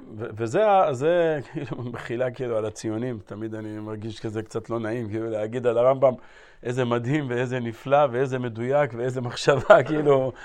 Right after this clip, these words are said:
אבל, אבל בכל זאת, זה פשוט, אה, זה כל פעם מחדש, זה, זה, אותי זה, זה, זה, זה עושה לי משהו מבפנים, שהרמב"ם כל כך מדייק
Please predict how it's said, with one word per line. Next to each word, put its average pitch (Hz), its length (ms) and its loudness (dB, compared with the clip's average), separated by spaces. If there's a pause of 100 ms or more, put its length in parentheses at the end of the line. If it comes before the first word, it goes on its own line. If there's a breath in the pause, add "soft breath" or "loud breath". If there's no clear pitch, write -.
(200 loud breath)
אבל, 135 760 6 (380 soft breath)
אבל 123 360 0
בכל 143 260 6
זאת, 151 160 0
זה 123 80 -2 (160)
פשוט, 147 380 -4
אה, 147 260 2
זה 127 100 -4
כל 143 180 -2
פעם 151 140 2
מחדש, 143 480 4
זה, 143 240 2
זה, 131 1200 -2 (560 soft breath)
אותי 160 320 0
זה, 127 480 2 (560 soft breath)
זה, 110 140 0
זה, 113 280 -2
זה 113 120 0
עושה 117 240 0
לי 202 100 0
משהו 131 260 0
מבפנים, 120 440 -4
שהרמב"ם 170 400 2 (320 soft breath)
כל - 140 -12
כך 196 180 6
מדייק 202 640 4